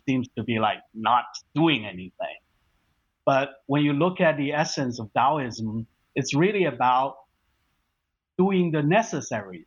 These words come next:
thing. I think a lot of times, uh, in our modern society, we tend to overthink and overreact, and that itself causes a lot of problems. So in that kind of context, uh,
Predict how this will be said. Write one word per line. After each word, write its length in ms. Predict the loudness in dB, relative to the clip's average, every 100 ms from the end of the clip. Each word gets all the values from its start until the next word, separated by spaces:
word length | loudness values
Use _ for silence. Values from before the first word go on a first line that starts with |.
| -16
thing. 100 | -18 _ _ _ _ _ _ _ -6
I 60 | -2
think 240 | 0 0 0
a 60 | 2
lot 300 | 4 2 0
of 120 | -6
times, 520 | 0 0 0 -2 -4 -8 _ _ _ _ _ _
uh, 360 | 0 2 2 0 -4
in 160 | -2
our 140 | 0 0
modern 440 | 2 2 2 -4
society, 840 | -10 -12 -6 -4 -4 -6 -10 -12 -8
we 260 | -4 -4 -2
tend 180 | -4 -4
to 140 | -8 -2
overthink 600 | 0 0 -2 -2 -6 -8 -12 _ _ _ _ -4
and 140 | -4 -2
overreact, 720 | -2 -2 -2 -4 -4 -4 -8 _ _ _ _ _ _
and 180 | -2 2
that 200 | 2 2 -4
itself 520 | -12 -2 2 2 -2 -4
causes 400 | -2 -2 -4 -12
a 120 | -8 -4
lot 220 | -4 -4
of 60 | -8
problems. 340 | -4 -4 -4 -16 _ _ _ _ _ _ _ _ _ 0
So 200 | 2 2 0
in 140 | 2
that 260 | 4 2 0
kind 180 | -2 -2
of 80 | -6 -2
context, 600 | 0 0 -2 -6 -6 -14 _ _
uh, 340 | -2 0 0